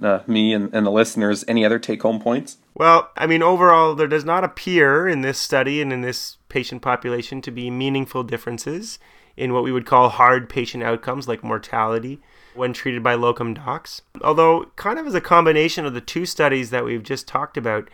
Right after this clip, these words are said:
Speaker 2: I wonder if we can draw any inferences about the outpatient generalist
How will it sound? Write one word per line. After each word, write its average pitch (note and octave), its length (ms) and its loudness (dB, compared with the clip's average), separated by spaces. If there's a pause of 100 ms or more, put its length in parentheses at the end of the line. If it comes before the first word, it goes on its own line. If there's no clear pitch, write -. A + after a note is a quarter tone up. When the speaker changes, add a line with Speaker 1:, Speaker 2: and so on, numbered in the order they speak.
(360)
Speaker 2:
I C3 80 0
wonder F3+ 340 2
if E3+ 120 -2
we D#3+ 80 -4
can D3+ 160 -2
draw C3 220 4
any C#3 260 -2
inferences B2+ 840 -4 (320)
about B2+ 440 2 (200)
the A#2+ 240 -8
outpatient C#3+ 680 -2
generalist B2+ 680 0